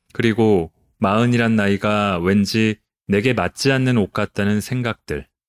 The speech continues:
삶에 있어 뒤를 돌아볼 수 있는 작은 쉼표가 필요하다는 것을 그때야 비로소 느꼈던 것 같다. 내 삶의 이정표가 되어주는 쉼표들. 지금 어디까지 왔고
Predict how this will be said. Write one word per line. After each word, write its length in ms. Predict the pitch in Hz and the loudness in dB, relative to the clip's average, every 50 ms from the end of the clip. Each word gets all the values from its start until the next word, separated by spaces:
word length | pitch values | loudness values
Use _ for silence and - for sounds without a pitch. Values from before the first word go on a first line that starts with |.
| _ _ _ _ _ _ _ _ _ _ _ _ _ _ _ | _ _ _ _ _ _ _ _ _ _ _ _ _ _ _
삶에 420 | - - - 147 147 143 139 135 127 | -12 -6 -2 0 0 0 2 2 0
있어 520 | 113 - - - 127 120 110 90 80 82 - | 0 0 0 0 0 2 2 0 -2 -4 -6
뒤를 380 | - - 120 123 131 135 131 123 | -2 0 2 4 4 4 2 2
돌아볼 360 | - 120 113 110 117 113 107 | 2 0 0 2 2 0 0
수 180 | - - 117 | 0 0 0
있는 420 | 107 104 107 110 117 120 120 120 120 - _ _ _ - | 0 2 2 2 2 2 0 -2 -4 -10 _ _ _ -10
작은 480 | - - - 95 101 110 123 131 131 | -8 -4 -2 -2 0 0 0 0 0
쉼표가 520 | 123 - - 135 123 - - 123 120 120 117 | -2 -2 -4 -4 -4 -4 -4 -2 -2 -2 -4
필요하다는 680 | - - - 135 127 123 - 117 107 104 101 98 95 | -4 -2 -2 0 0 0 0 0 0 0 0 0 0
것을 500 | 92 92 87 - - 104 101 101 101 98 _ _ _ _ _ _ _ - | -2 -2 -2 -2 0 0 0 0 0 -4 _ _ _ _ _ _ _ -6
그때야 400 | - 123 - - 131 123 123 120 | -6 -4 -2 0 0 0 0 0
비로소 600 | 113 - 117 110 107 107 - - 117 113 113 104 95 | -2 0 0 2 2 2 2 0 0 2 2 0 0
느꼈던 480 | 98 90 - 107 98 - 98 90 90 | -2 -2 -2 -4 -4 -2 -4 -4 -2
것 160 | 87 87 - | -4 -4 -6
같다. 400 | - 80 78 _ - 78 78 - _ _ _ _ _ _ _ _ _ _ _ _ _ _ _ _ _ - | -6 -10 -10 _ -10 -12 -12 -12 _ _ _ _ _ _ _ _ _ _ _ _ _ _ _ _ _ -2
내 140 | 113 117 110 | 0 0 0
삶의 640 | - 135 127 120 120 120 123 123 123 113 92 90 - | 2 0 0 2 2 2 2 2 2 2 0 -2 -2
이정표가 760 | - 113 113 113 - 139 139 131 123 - 135 123 127 123 120 113 | 0 -2 0 2 2 0 0 0 -2 -2 -2 -2 0 0 -2 -2
되어주는 560 | - 117 104 101 98 - - 107 113 120 120 | 0 0 2 2 2 0 0 0 0 0 0
쉼표들. 600 | - - - 139 - - 117 92 - 78 73 - _ _ _ _ _ _ _ _ _ _ _ _ - | -2 -4 -6 -6 -4 -4 -4 -4 -4 -6 -8 -10 _ _ _ _ _ _ _ _ _ _ _ _ -12
지금 300 | - - 117 120 117 107 | -8 -6 -2 0 2 2
어디까지 480 | 98 92 113 101 - 113 101 - 104 | 2 2 0 -2 -2 -2 -4 -2 0
왔고 540 | 98 92 92 - - - 113 117 117 113 | 0 -2 -2 -4 -2 0 0 2 0 0